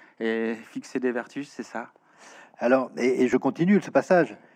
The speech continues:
Speaker 2: Certaines de, euh, donc vous dites, lui aussi a fixé des vertiges. Certaines de ces phrases sont gravées dans mon esprit. Je lui dis que mon Motel Chronicles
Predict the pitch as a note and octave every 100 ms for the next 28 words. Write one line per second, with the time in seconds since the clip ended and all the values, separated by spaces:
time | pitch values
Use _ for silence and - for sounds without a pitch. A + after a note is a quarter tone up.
0 | _ _ _ - - F#3 - G3 D3+ D3
1 | A#2+ A#2+ B2 B2+ G2+ A2 A2+ F3+ B2 C3+
2 | - D#3 A2+ A#2 - B2+ A#2 A2 - F#3
3 | - - G#3 - F#3 D3+ C#3+ D3 - -
4 | B2+ - A2 G2+ D3 D3 B2+ B2 A2+ A2
5 | - - C3 E3 - - - - _ -
6 | C3 D3 E3+ D3+ F3+ D#3 A#2+ A#2+ A#2+ D3+
7 | E3 D3+ - D#3 C#3 - C#3